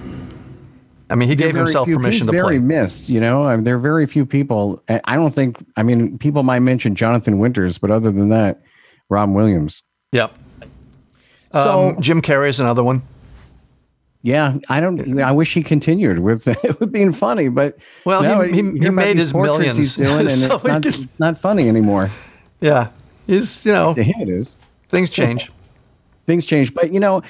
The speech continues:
Speaker 2: you're an interesting man, and, uh, James R. Alberger,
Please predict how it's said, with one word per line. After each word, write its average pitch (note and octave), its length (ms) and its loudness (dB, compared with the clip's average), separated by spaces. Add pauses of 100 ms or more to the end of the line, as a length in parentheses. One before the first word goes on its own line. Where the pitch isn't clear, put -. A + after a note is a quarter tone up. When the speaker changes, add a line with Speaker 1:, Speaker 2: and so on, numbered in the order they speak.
(140)
Speaker 2:
you're B3+ 140 2
an C4+ 80 4
interesting G#3+ 500 0
man, G3+ 300 2
and, D#3+ 220 2
uh, C#3+ 180 2
James F#3+ 560 0
R. E3+ 540 0
Alberger, B2+ 720 -2